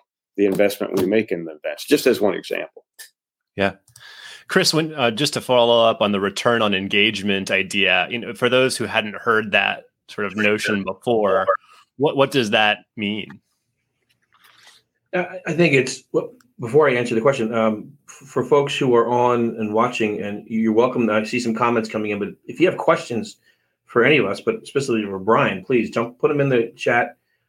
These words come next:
Speaker 3: or in the comment section on LinkedIn, and we'll be able to answer those questions as we go here. So, um, R O E for me is, is a simple concept, really. It's, um, accountability. We, we have for too long as an industry,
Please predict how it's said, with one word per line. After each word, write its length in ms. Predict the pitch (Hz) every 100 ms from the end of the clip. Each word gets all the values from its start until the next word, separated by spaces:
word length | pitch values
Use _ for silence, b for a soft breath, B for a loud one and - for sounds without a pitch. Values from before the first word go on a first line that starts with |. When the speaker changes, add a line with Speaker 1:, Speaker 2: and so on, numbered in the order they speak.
| _
Speaker 3:
or 120 | 110
in 60 | 110
the 60 |
comment 340 | 107 131 127 110
section 320 | 113 110 107
on 140 | 101
LinkedIn, 260 | 104 104 110
and 120 | 98
we'll 120 | 98
be 80 | 101
able 140 | 98 95
to 80 |
answer 220 | 95 98 92
those 120 | 90
questions 360 | - 95 92
as 140 | 90 90
we 60 |
go 180 | 92 95
here. 180 | 95 90
So, 280 | - 92 90 _ _ _ _ _ -
um, 460 | 117 110 110 107 - -
R 180 | 165 175
O 120 | 143
E 180 | 127 110
for 160 | 117
me 180 | 113 110
is, 120 | 101
is 180 | - 98
a 100 | 98
simple 520 | - 113 110 101 90 -
concept, 400 | 104 101 90 98
really. 300 | 95 92 98
It's, 260 | 98 - _ _ _ _ _ _ _ -
um, 420 | 98 95 90 90 _ _ _
accountability. 680 | - 143 127 110 107 92 - _ _ _ _ _
We, 200 | 127 143
we 260 | 131 143 127
have 260 | 131 120
for 160 | - 110
too 240 | - 156
long 580 | 131 127 117 95 92 113 _ _ _ 107
as 140 | 110
an 100 | 110
industry, 760 | 110 107 - 101 95 90 92